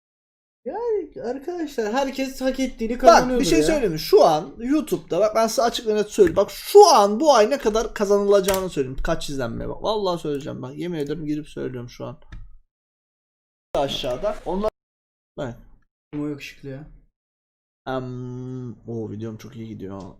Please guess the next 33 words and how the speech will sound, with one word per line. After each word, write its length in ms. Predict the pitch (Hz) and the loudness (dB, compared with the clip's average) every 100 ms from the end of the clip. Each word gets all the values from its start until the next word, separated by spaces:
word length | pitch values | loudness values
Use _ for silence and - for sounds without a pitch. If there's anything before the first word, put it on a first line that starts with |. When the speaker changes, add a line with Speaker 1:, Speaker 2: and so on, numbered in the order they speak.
| - | -10
Speaker 2:
<laughs> 180 | - | -8
Öteki 240 | 175 156 147 | -6 -6 -8
iki 240 | 160 143 | -10 -6
katı. 420 | 143 135 151 123 - - - - | -4 -4 -2 -4 -6 -20 -10 -2
Ev 120 | 156 | 0
vloguna 420 | 156 156 143 143 | 2 0 2 2
baksana. 480 | 147 147 156 165 - - _ _ _ _ _ _ _ _ _ _ _ | 2 2 -6 -8 -12 -18 _ _ _ _ _ _ _ _ _ _ _
Speaker 1:
Ev 120 | 127 | -14
vlogu 300 | 123 131 127 | -12 -12 -10
iyi 420 | 123 113 120 123 123 | -12 -14 -12 -12 -12
izlenmiş. 300 | 117 110 110 - - - - | -16 -18 -18 -18 -16 -16 0
Speaker 2:
Bak 300 | 285 302 - | 4 4 2
kanka, 300 | 127 117 123 | -6 -6 -6
açık 420 | - 285 - 214 | 0 0 0 -2
ve 120 | 214 | -2
net 120 | 214 | -2
söylüyorum. 400 | 202 160 131 131 | -2 -2 -2 -4
Size 260 | 151 294 247 | -8 -8 -4
yemin 340 | 220 220 226 | 2 2 2
ederim. 340 | 208 147 113 120 - - _ _ _ _ _ _ _ _ _ _ _ | 0 0 -2 -6 -16 -20 _ _ _ _ _ _ _ _ _ _ _
Ocak 280 | 143 165 160 | -8 -8 -4
ayı. 260 | 120 117 - - - - _ _ _ _ _ _ _ _ _ _ _ | -4 -4 -6 -12 -20 -20 _ _ _ _ _ _ _ _ _ _ _
Bak 260 | 180 139 - - - | -4 -4 -6 -20 -14
şu 280 | - - 302 | -4 4 6
an 400 | 254 262 233 190 | 6 4 -2 2
B 180 | 262 262 | 4 4
G 340 | 226 262 220 | 6 6 8
B 160 | 247 247 | 6 6
M 360 | 247 254 302 | 2 0 0
benim 360 | 254 269 269 208 | -2 -2 -4 6
dört 300 | 254 233 180 | 8 8 4
otuzmuş. 600 | 143 127 117 107 - - | -2 -4 -14 -16 -18 -2
Yani 460 | 247 339 220 135 | 6 6 4 -2